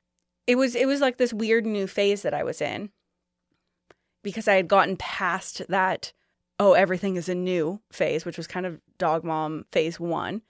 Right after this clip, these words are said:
And then phase two was like, "Everything's great. We're going along swimmingly.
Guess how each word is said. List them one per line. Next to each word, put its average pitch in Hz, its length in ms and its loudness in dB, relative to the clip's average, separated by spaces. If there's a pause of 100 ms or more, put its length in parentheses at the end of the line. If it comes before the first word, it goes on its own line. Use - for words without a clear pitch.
(240)
And 180 100 -2
then 180 60 -2
phase 196 340 0
two 269 320 0
was 233 160 2
like, - 400 -4 (300)
"Everything's - 460 -6
great. 339 580 0
We're 185 80 -2
going 226 320 4
along 185 280 4
swimmingly. 247 800 2